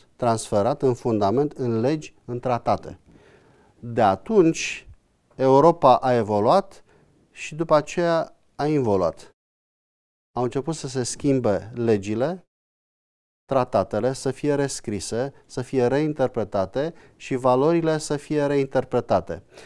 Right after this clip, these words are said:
Așa încât astăzi, de exemplu, sensul de, conceptului de egalitate și nediscriminare este altul decât cel care a fost acum, uh, cincizeci de ani.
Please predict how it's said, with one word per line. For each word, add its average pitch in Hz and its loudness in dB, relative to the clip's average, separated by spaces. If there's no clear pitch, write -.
Așa 123 0
încât 143 0
astăzi, 110 0
de 107 -2
exemplu, 92 -2
sensul 143 -2
de, 113 2
conceptului 131 -4
de 113 2
egalitate 107 0
și 117 -6
nediscriminare 120 -2
este 127 -4
altul 180 -2
decât 151 -6
cel 156 -4
care 147 2
a 135 2
fost 147 -8
acum, 139 -2
uh, 135 4
cincizeci 120 -2
de 123 2
ani. 92 2